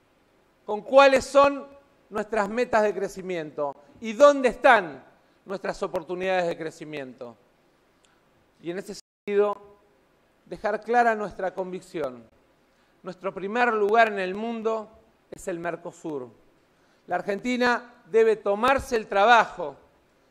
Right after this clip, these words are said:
de reconstruir el sistema de vínculos jurídicos, institucionales, comerciales y de planificación de políticas en la región. Porque el desarrollo de la Argentina está atado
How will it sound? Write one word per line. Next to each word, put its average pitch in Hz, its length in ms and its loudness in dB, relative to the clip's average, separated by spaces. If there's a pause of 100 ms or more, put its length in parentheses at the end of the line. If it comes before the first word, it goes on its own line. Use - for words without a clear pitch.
de 190 80 0
reconstruir 220 1080 -2 (220)
el 190 140 -6
sistema 233 540 2
de 214 160 4
vínculos 254 720 2 (500)
jurídicos, 220 800 -4 (280)
institucionales, 185 1120 -2 (320)
comerciales 208 1000 2 (140)
y 170 100 -14
de 170 140 -6
planificación 165 720 -8
de 196 80 -6
políticas 175 600 -10
en 151 120 -12
la 143 100 -6
región. 127 520 -14 (720)
Porque 180 220 -2
el 202 100 -2
desarrollo 240 960 4 (640)
de 170 100 -4
la 190 100 0
Argentina 208 500 -6
está 214 320 2
atado 247 640 6